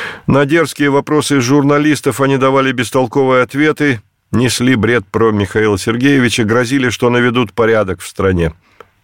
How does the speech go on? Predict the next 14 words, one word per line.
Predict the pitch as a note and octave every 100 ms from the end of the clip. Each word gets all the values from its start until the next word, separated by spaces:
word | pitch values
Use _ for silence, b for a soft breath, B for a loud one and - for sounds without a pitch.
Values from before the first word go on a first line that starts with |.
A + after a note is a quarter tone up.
| _ _ _ -
Хотя | - A2+ C3 B2
что | - - B2
или | A#2 G#2+
кто | - A2+
мешал, | G2+ - A2
скажем, | G2 A2 G2 G#2
министру | G#2 G#2+ A2 G2+ G2 G2
внутренних | G2+ G#2+ G2 G2+ G2+ F2+
дел | G#2 G#2
Пуго | - A#2+ B2+ D3 B B B B B -
навести | A#2+ B2 A2+ - C3 D#3
этот | C3 A#2 C3+
порядок | - G#2+ A2 A2 A2+
раньше? | G#2 E2+ - -